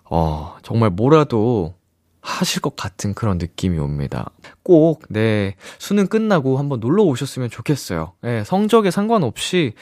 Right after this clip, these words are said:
한번 좀 기분 전환하실 겸, 환기시키실 겸 놀러 오시면은 저희가 꼭 선물 보내드리도록 하겠습니다.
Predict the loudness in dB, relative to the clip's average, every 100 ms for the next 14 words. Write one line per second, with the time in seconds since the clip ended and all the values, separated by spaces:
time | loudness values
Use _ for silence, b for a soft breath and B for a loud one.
0 | B B 0 2 2 -4 -6 -4 -2 0
1 | -2 -2 -4 -4 -2 -2 -2 -4 -6 -4
2 | -2 -2 -2 -2 0 -2 -4 -4 -2 -2
3 | 2 2 2 -4 B B 2 4 4 2
4 | -2 -2 -2 -4 -2 -2 0 -2 -2 -6
5 | -8 -2 0 0 0 0 0 0 -2 -4
6 | -4 -2 -2 -4 -8 -6 -6 -8